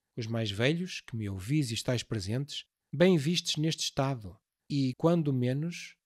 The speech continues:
ouvirias murmurar aos passageiros nas canoas, e muito mais lamentar aos miseráveis remeiros delas,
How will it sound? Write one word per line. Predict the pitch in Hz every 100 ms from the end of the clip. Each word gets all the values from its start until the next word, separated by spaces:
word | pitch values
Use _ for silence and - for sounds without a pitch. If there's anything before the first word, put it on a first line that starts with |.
| -
ouvirias | 156 135 131 190 180 143
murmurar | 147 131 127 135 131
aos | 120
passageiros | 135 120 120 139 123 113
nas | 117 -
canoas, | 117 110 113 120 127 - _ _ _
e | 190 156
muito | 139 165 208 -
mais | 135 160 143
lamentar | 139 131 120 135
aos | 127
miseráveis | 117 123 127 131 120
remeiros | - 107 104 107 110
delas, | 107 104 107 117 -